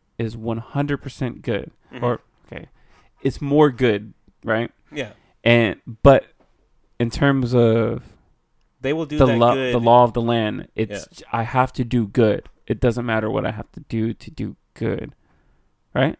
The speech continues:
Speaker 2: Mm-hmm.
Speaker 1: Okay.
Speaker 2: Essentially, yeah.
Speaker 1: Okay.
Speaker 2: Um, well, they, they're not gonna do evil deeds to do good. Like, they're
Speaker 1: Right, no,
Speaker 2: gonna
Speaker 1: that's what I'm
Speaker 2: do,
Speaker 1: saying.
Speaker 2: yeah.
Speaker 1: Their moral compass says good all the time. So they're constantly cha-, they're constantly traveling in the good direction.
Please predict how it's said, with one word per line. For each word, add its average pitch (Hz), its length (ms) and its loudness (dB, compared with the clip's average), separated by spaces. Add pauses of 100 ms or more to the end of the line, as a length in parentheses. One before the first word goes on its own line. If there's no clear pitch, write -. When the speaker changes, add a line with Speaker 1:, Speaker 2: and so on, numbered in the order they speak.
Speaker 2:
Mm-hmm. 143 500 -16
Speaker 1:
Okay. 113 100 2
Speaker 2:
Essentially, 104 280 -6
yeah. 101 180 -6 (380)
Speaker 1:
Okay. 143 200 -4 (220)
Speaker 2:
Um, 165 480 -2 (720)
well, 170 240 2
they, 165 300 -6
they're 156 120 -4
not 165 140 -8
gonna 175 120 -8
do 170 160 -6
evil 135 280 -10
deeds 117 500 -12 (220)
to 117 80 -14
do 107 180 -14
good. 92 460 -8 (260)
Like, 101 220 -10
they're 208 120 0
Speaker 1:
Right, - 80 0
no, 196 140 0
Speaker 2:
gonna 156 100 0
Speaker 1:
that's 151 140 6
what 185 60 6
I'm 170 60 0
Speaker 2:
do, 131 40 -2
Speaker 1:
saying. 151 260 0
Speaker 2:
yeah. 131 100 -4
Speaker 1:
Their 147 120 6
moral 139 400 4
compass 151 440 -2
says 135 420 0
good 139 360 0
all 131 380 2
the 117 100 -4
time. 147 420 -4 (340)
So 127 200 2
they're 131 160 2
constantly 156 640 -2
cha-, - 300 -2 (380)
they're 139 100 0
constantly 156 500 -2
traveling 135 580 -2
in 123 120 -4
the 117 100 -4
good 123 280 -4
direction. 123 600 -4